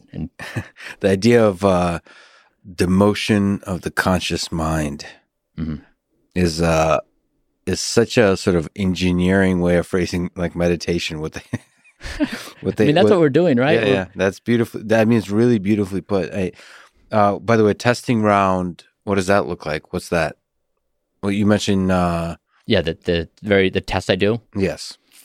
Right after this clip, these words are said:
Speaker 1: So it includes, uh, a complete blood panel. I do a microbiome test. I do a food inflammation, uh,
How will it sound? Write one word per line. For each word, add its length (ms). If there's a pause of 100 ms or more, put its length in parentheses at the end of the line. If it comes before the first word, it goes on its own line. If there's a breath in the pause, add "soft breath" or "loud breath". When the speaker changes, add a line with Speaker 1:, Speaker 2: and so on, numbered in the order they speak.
Speaker 1:
So 220
it 60
includes, 640
uh, 380 (100)
a 80
complete 460 (380)
blood 240
panel. 320 (680)
I 180
do 140
a 40
microbiome 580
test. 500
I 80
do 420
a 120
food 580 (440 soft breath)
inflammation, 540
uh, 340